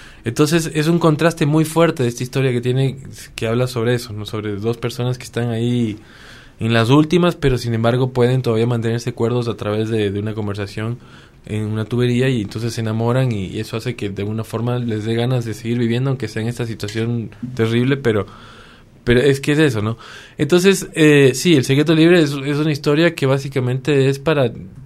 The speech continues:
transmitir lo que, lo que está pasando un poco aquí y en todo el mundo, ¿no? O sea, eh,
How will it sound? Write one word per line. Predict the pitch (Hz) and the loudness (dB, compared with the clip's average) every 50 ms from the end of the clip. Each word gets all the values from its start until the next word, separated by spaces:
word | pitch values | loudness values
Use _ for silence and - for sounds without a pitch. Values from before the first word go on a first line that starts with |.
| - - - - | -20 -20 -14 -6
transmitir | - 120 117 110 117 104 - 120 123 127 | -2 -2 -2 -2 -4 -4 -2 -2 0 2
lo | 147 143 135 | 0 0 0
que, | - 120 104 98 95 92 98 - | 0 0 0 0 0 -2 -6 -8
lo | - 107 107 - | -8 -8 -8 -8
que | - | -8
está | 101 - 120 120 | -4 -4 -2 0
pasando | 131 117 - - 131 131 131 123 | 0 0 2 4 4 4 4 2
un | 113 107 | 0 0
poco | - 117 117 - 120 117 110 104 98 92 - | -2 -2 0 2 0 2 2 0 -2 -4 -4
aquí | 95 98 - - 117 123 139 151 160 151 | -6 -8 -6 -2 0 2 4 4 4 4
y | |
en | 120 104 | 2 0
todo | 98 123 123 | 0 2 2
el | 113 | 2
mundo, | 113 139 147 131 110 98 92 | 4 2 2 2 0 0 -2
¿no? | 95 101 101 | -2 -4 -4
O | 101 | -6
sea, | 98 - 107 104 101 98 98 | -6 -6 -6 -4 -4 -4 -6
eh, | 92 95 98 | -6 -8 -10